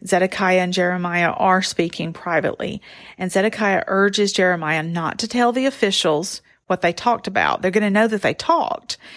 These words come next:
'cause people would have seen the king go into him. Um,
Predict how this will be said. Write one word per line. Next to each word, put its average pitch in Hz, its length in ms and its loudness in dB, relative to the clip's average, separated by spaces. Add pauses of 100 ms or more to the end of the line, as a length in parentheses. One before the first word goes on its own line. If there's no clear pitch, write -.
(160)
'cause 190 140 -4
people 202 280 -2
would 170 100 2
have 175 80 -2
seen 214 580 0 (380)
the 180 100 0
king 180 320 -2
go 165 160 2
into 196 280 4
him. 160 420 -4 (640)
Um, 175 420 -6